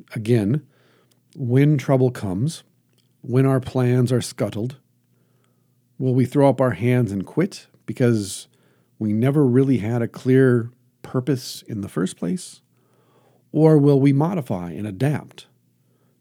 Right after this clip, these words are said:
Maybe take a step back, maybe two, maybe pause, and ask ourselves, "Do I have a clearly defined direction? Do I know why I'm going in this direction? Is this worth fighting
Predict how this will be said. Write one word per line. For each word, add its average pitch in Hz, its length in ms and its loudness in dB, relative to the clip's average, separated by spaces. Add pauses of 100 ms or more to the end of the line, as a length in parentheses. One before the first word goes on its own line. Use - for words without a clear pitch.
Maybe 113 280 0
take 139 200 0
a 123 60 -2
step - 280 -2
back, 151 400 -4 (180)
maybe 110 260 -2
two, - 360 -2 (260)
maybe 131 260 2
pause, - 720 -8 (600)
and 107 140 -6
ask 165 300 0
ourselves, 110 640 -4 (960)
"Do 127 500 2
I 151 180 2
have 131 220 0
a 131 60 0
clearly 123 420 0
defined 107 460 -4
direction? 98 680 -8 (140)
Do 117 180 -6
I 123 120 0
know 135 220 2
why 123 560 -2 (320)
I'm 113 240 -4
going 120 440 0
in 175 240 4
this 123 280 -2
direction? 104 640 -6
Is 170 380 4
this 143 280 2
worth 127 320 0
fighting 104 560 -6